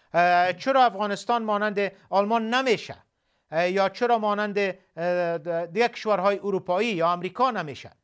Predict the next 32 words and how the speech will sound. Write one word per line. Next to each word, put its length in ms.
دوستای 380
عزیز، 440
مهم 460
در 280
این 220
است 240
که 220
اگر 240
شما 520
تاریخ 540
از 160
این 100
کشورها 560
را 160
بخوانین، 580
اگر 200
تاریخ 380
از 100
این 100
کشورهای 460
پیشرفته 520
را 60
شما 260
بخوانین، 420
اینا 240
هم 220
از 140
همین 260
جنگ‌ها 440
گذشتن، 560
از 180
همین 440